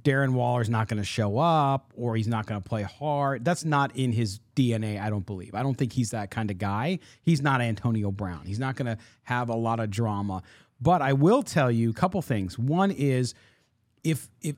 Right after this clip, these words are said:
if the Raiders don't get him a deal before this season, which is next week, or in the first couple weeks of the season, it doesn't have to be before the first week, um, then does it become a problem? Meaning that does it nag at him mentally?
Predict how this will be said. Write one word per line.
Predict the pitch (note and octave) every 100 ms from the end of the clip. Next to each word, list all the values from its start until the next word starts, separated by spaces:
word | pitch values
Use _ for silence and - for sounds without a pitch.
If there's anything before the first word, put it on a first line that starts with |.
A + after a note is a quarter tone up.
| -
if | C#3+
the | D#3
Raiders | C#3 F3+ A3 A#3+ C#3+
don't | E3+ E3 A#2+
get | D3+ F3
him | B2 D3+
a | C3+
deal | A2+ B2+ B2+ A#2+
before | A2 B2+ - - E3+ D#3
this | B2+ C3 -
season, | - F3+ G#3+ D3+ A2+ - _ _ _ _ _ _ _ _ _ _ _
which | G#2 -
is | F#2+
next | - F#2 -
week, | A#2+ - - _ _ _
or | C3+ C3 A#2 -
in | C3+
the | A#2+
first | D#3 C3
couple | - D3 C#3
weeks | B2+ E3 A3 - D#3
of |
the | A2
season, | - G2+ A2
it |
doesn't | F3+ D3+
have | A#2+ A2
to | G2+
be | G2
before | F2+ F2 G#2+
the | F#2+
first | - - -
week, | - F2+ - - _ _ _
um, | C#3 A#2+ B2+ A#2
then | C3+ C3 F#3+ A3+
does | E3+ C#3+
it | C#3+
become | B2+ A#2 C#3 B2
a |
problem? | G#2 B2 G#2 G#2 G#2+ A#2
Meaning | C3+ C3+ C3 B2
that | A#2+ A#2 B2+
does | B2 A#2+
it | C3
nag | B2 B2 D3+ G#3
at | D3
him | F#2 F#2+ D#2+ G#2
mentally? | A2+ E3+ A3+ B2+ E2 -